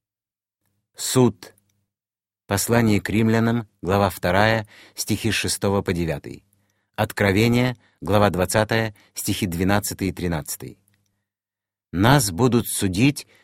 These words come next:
в воскрешенном состоянии». Алма, глава одиннадцатая,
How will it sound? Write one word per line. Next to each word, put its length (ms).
в 60
воскрешенном 840
состоянии». 880
Алма, 460
глава 320
одиннадцатая, 760